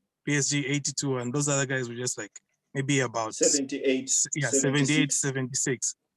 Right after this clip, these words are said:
Speaker 1: So you could even argue that those ninety-one points dropping to eighty-three is because P S G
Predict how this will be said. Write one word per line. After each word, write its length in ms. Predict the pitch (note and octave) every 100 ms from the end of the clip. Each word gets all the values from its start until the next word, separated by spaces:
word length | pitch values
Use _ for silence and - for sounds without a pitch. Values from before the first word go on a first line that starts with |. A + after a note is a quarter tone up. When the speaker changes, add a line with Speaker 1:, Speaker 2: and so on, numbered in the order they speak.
| _ _
Speaker 1:
So 480 | - F3 D#3+ D3 C3
you 180 | C#3+ F#3
could 160 | G3
even 260 | G#3 G#3+ D#3+
argue 360 | D3+ F3+ E3
that 180 | D3 C3+ - - - _ _ _ _
those 260 | B2+ F3 D#3+
ninety-one 540 | D#3 D#3 C#3+ D3+ E3+
points 400 | E3 F3 D#3+ D3
dropping 380 | B2+ D#3 D#3+ D#3
to 80 | C#3
eighty-three 500 | C3+ C3+ - - D#3
is 100 | C3+
because 380 | B2 B2+ C#3+ A#2+
P 220 | - D#3+
S 120 | D#3 C3+
G 200 | C#3+